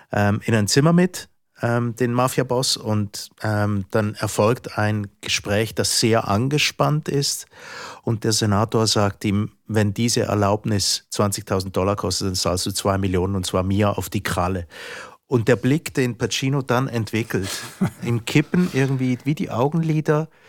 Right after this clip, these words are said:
ganz kurz und fast unmerklich, so auf Halbmast.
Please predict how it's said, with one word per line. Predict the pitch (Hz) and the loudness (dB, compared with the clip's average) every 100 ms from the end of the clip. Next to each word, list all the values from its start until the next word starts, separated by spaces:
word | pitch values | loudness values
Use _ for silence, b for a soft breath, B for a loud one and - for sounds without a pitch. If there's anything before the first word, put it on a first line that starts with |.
| b b b _ | b b b _
ganz | 135 165 - | 2 2 0
kurz | - 143 160 | 0 0 2
und | 147 135 | -2 0
fast | 131 - - | 0 0 0
unmerklich, | 127 143 131 123 107 101 | 0 2 2 0 -2 -2
so | 120 | 0
auf | 107 - | 0 0
Halbmast. | 104 131 131 120 - - | 0 0 0 0 0 -2